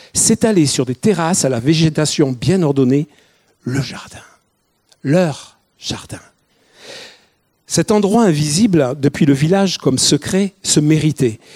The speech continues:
et les fruits qu'il donnait, qu'il donnait n'en étaient que plus appréciés. Les anciens, l'avait établi là depuis des générations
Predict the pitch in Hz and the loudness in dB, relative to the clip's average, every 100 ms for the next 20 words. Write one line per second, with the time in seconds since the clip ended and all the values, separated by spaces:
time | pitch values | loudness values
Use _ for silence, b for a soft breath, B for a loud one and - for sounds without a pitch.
0 | B 180 196 - 240 - 151 156 160 202 | B 4 4 2 0 0 2 4 4 2
1 | - 160 139 147 190 151 139 131 147 131 | 0 0 2 4 4 4 2 0 -2 -2
2 | 160 135 135 - 127 - 107 90 _ _ | -2 -2 -2 -4 -6 -8 -10 -16 _ _
3 | _ _ _ _ _ 139 147 131 147 - | _ _ _ _ _ -6 -4 0 0 -2
4 | 127 117 165 b b b 127 135 165 151 | -4 -6 -10 b b b -2 0 2 2
5 | 147 135 135 139 147 123 123 127 123 147 | 0 -2 -2 0 0 0 0 0 2 2
6 | 143 131 - 131 | 0 -2 -6 -10